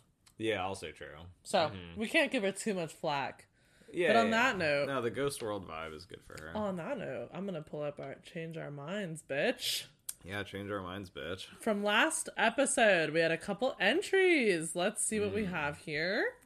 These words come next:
Speaker 1: What do we got?
Speaker 2: I'm gonna pull 'em up. I'm gonna read 'em to you, and you're gonna tell me. Okay. So we got one submission that says, "I am not unconvinced that Elliot didn't take the bathroom drugs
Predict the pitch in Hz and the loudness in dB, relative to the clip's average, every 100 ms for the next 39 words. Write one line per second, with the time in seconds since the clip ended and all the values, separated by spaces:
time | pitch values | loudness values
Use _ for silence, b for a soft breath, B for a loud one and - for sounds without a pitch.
0 | - 104 101 95 - - - 180 190 127 | -6 -2 -2 -2 -4 -8 -10 -6 -6 -6
1 | - 156 180 175 123 117 - 160 156 139 | -8 -6 -4 -2 -4 -6 -8 -10 -8 -6
2 | 139 175 214 220 240 240 254 214 165 165 | -4 -4 -4 -4 -2 -2 -2 -4 -6 -6
3 | 175 165 - - 175 - - _ _ _ | -6 -8 -8 -8 -6 -6 -8 _ _ _
4 | _ _ _ _ _ - - - 196 214 | _ _ _ _ _ -14 -10 -6 -2 0
5 | 196 190 175 202 330 330 202 180 156 156 | -2 -2 -4 -2 -2 -2 -2 -2 -2 -2
6 | 214 - b b b b - 185 - 160 | -4 -10 b b b b -6 -4 0 2
7 | 139 165 - 175 170 180 165 269 440 - | 2 0 -2 -2 0 -2 -2 -2 -4 -4
8 | 233 262 320 240 170 175 185 208 - 156 | -4 -2 -4 -2 -2 -2 -2 -4 -2 0
9 | 160 196 262 190 180 190 190 - 175 - | 0 2 0 -2 -2 -2 -4 -6 -6 -8
10 | - 170 170 165 170 185 185 165 123 123 | -8 -4 0 -2 -2 -6 -6 -2 -2 -2
11 | 175 190 | -4 -6